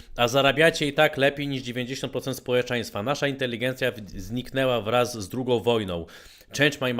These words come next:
mind. Uważam, że takie osoby jak Pasut, Magikal czy ja, to są osoby, które, no, są jednak elitą intelektualną w tym kraju. Nie da się tego podważyć. Oczywiście możemy się próbować z tym kłócić i wypierać rzeczywistość, ale uważam, że streamerzy zarabiają za mało.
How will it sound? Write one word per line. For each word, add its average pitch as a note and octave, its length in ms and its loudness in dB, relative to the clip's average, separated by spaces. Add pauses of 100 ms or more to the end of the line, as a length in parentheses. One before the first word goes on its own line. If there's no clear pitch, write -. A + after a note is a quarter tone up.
(120)
mind. D#2+ 240 -10
Uważam, D3 340 0
że C3+ 180 -2
takie C#3 240 -2
osoby B2+ 260 -4
jak A2+ 140 -4
Pasut, A2+ 540 -2 (140)
Magikal G2 540 -6
czy - 140 -10
ja, F#2+ 340 -4
to B2 100 -6
są D3 120 -2
osoby, C3 320 -2
które, C3+ 500 -2 (280)
no, E3 100 -4
są G3 260 0
jednak A#2 360 -4 (100)
elitą C3 400 0
intelektualną F#2 640 -8
w - 40 -20
tym F2+ 120 -16
kraju. F2 440 -8
Nie D3+ 100 0
da C3 100 0
się - 80 -10
tego G2 160 -6
podważyć. F2 600 -6 (140)
Oczywiście C#3+ 560 -4
możemy C3+ 340 0
się C3+ 100 -6
próbować C3 340 -2
z - 60 -12
tym C3+ 140 -6
kłócić F3 460 -4
i G#2+ 140 -8
wypierać A#2 460 2
rzeczywistość, A2 760 -4 (440)
ale A#2+ 240 -2
uważam, C3 380 -2
że C3 280 -4
streamerzy C3 680 -2
zarabiają B2 380 0
za A2+ 100 -2
mało. A2+ 320 4